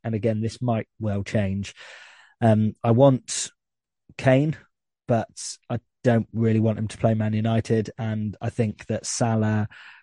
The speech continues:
with, um, his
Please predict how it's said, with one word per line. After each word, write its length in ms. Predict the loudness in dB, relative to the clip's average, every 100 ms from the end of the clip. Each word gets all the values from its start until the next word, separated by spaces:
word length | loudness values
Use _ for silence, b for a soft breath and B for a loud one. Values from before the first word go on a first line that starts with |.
| _
with, 640 | 4 6 6 2 -4 -18 -10
um, 800 | -4 -2 -2 -2 -4 -6 -6 -10 -16 _ -20 -20 _ _
his 680 | -4 0 0 -2 -6 -12